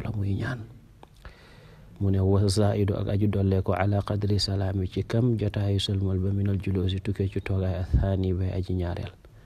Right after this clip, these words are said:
Toogaayu ñaareel ba mooy toogaay bi nga toogee def sa, eh, tashahhud.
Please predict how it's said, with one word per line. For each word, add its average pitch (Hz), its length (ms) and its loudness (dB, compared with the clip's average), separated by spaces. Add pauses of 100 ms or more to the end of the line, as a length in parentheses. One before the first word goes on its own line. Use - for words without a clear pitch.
(1040)
Toogaayu 101 440 4
ñaareel 92 400 2
ba 113 120 0 (120)
mooy 101 240 -2
toogaay 90 400 0
bi 95 160 0
nga 110 140 2 (1400)
toogee 95 600 2
def 98 200 0
sa, 98 320 0 (880)
eh, - 240 -6
tashahhud. 90 680 -2